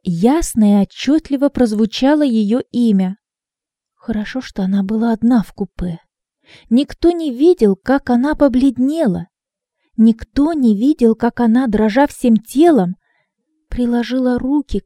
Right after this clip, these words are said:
к сердцу, прислушиваясь к разговору, начавшемуся в соседнем купе.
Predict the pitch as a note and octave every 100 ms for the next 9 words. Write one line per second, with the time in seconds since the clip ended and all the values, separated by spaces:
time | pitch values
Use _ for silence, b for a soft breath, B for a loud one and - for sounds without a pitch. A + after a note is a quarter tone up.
0 | _ - - B3+ D#4 C#4+ - F#3+ - A#3+
1 | - C4+ C#4+ - A3 A3+ - A#3+ A3+ -
2 | A#3 A3+ D4+ A3 F3 _ _ _ _ _
3 | _ G#3+ G#3 F#3+ G3+ - A3 A3+ - B3+
4 | - A#3 - F3+ E3+ F#3 F3+ A3 - G#3
5 | F#3